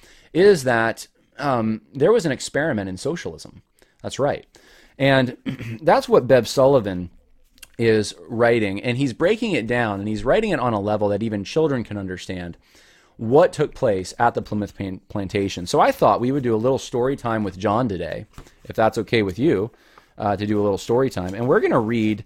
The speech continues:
this abridged version, this, this, um, uh, paraphrase version by Bev Sullivan. "Sixteen twenty-three.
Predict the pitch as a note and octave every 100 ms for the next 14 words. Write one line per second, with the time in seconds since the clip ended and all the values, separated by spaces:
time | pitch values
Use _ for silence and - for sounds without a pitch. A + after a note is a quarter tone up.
0 | _ _ - A#2+ C#3 A2 A#2 E3 F#3+ A2+
1 | G2 G2 F2+ E2+ F#2 G#2+ G2 - G#2 G2+
2 | - - G#2 F#2+ F#2+ F#2+ - _ _ _
3 | _ - G2+ F#2+ F#2 E2+ - F3+ G3 A2+
4 | G2 E2+ F#2+ F2+ F#2 F#2+ F#2 G2 F#2 -
5 | A#2+ A#2 F2 D#2+ _ _ _ _ _ _
6 | _ _ - - _ _ - G#3 - A3
7 | F3+ E3 C3+ - -